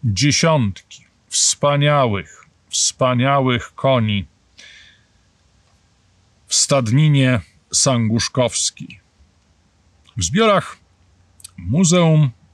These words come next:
Okręgowego w Tarnowie,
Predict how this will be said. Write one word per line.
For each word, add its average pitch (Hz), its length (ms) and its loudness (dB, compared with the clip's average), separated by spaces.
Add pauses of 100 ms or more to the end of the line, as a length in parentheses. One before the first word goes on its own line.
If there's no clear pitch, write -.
(500)
Okręgowego 131 800 0
w - 160 -12 (380)
Tarnowie, 143 760 0